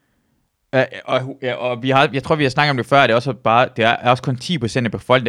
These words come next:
der nogensinde har prøvet at flyve. Det er ikke en, det er ikke en menneskeligt problem, det er et rigt menneskeligt problem, at kunne flyve til Mallorca.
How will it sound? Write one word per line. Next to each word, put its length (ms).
der 40
nogensinde 240
har 80
prøvet 200
at 80
flyve. 300
Det 60
er 40
ikke 140
en, 60
det 280
er 40
ikke 160
en 60
menneskeligt 340
problem, 300
det 160
er 100
et 340
rigt 140
menneskeligt 240
problem, 360
at 100
kunne 100
flyve 200
til 120
Mallorca. 340